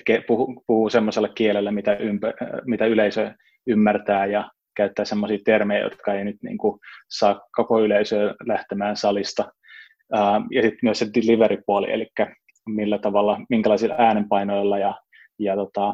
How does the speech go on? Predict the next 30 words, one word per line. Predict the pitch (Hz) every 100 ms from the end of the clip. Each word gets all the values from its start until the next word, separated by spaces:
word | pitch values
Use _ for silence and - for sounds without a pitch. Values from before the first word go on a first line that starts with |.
| - 110
miten | 107 101
sitä | - 101
ikään | 101 104 104
kuin, | 104 101 104 - - - _ _
ää, | - 196 196 95 101 - _ _
niin | 101 95
kuin | 104 98 -
teosta | 107 104 - 101
sitten | 98 - - 101
sovittaa | - 123 117 107 - 98 107
siihen | 107 98 -
kyseiseen | 101 104 95 98
tilanteeseen, | - 101 98 98 104 101 104
niin | 107 _ _ - - _
ne | 107
kaikki | 113 107 - 113 - _ _ 139
luo | 113 107
sen | 113 104
kokonaiskokemuksen. | 117 110 104 98 - 98 104 104 - - _ _ _ _ - -
Ja | 113
on | 117
täysin | 147 131
mahdollista | 135 139 131 107 104 107
ottaa | 104 - 104
ikään | 101 107 104
kuin | 107
sanasta | - 139 131 -
sanaan | - 110 104
sama | 101 123 113
tarina | - 110 101 104